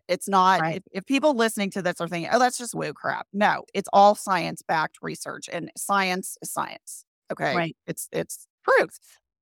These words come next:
Speaker 1: So it helps you identify those thought patterns that we, that have just become second nature. And the majority of our negative thought patterns bubble up from our subconscious.
Speaker 2: Mm-hmm.
Speaker 1: So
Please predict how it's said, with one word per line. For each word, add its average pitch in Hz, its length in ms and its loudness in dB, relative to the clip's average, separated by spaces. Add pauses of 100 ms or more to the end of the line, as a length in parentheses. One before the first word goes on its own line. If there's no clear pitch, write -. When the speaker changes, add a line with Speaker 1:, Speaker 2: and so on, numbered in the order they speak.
(160)
Speaker 1:
So 220 600 0 (640)
it - 220 0
helps 302 380 2
you 247 100 2
identify 180 1160 0 (100)
those 180 500 0 (160)
thought 277 300 4
patterns 165 640 -2
that 196 180 -6
we, 226 320 -6
that 220 160 -2
have 240 140 -2
just 277 200 -8
become 240 500 -2
second 185 340 -6
nature. - 460 -8 (360)
And 240 100 4
the 240 60 4
majority 262 480 2
of 294 140 2
our 202 400 4
negative 190 380 -4
thought - 280 -2
patterns 214 480 -2
bubble 196 320 2
up - 140 0
from 160 160 -8
our 160 120 -6
subconscious. - 840 -8 (260)
Speaker 2:
Mm-hmm. 175 220 -10
Speaker 1:
So 202 440 4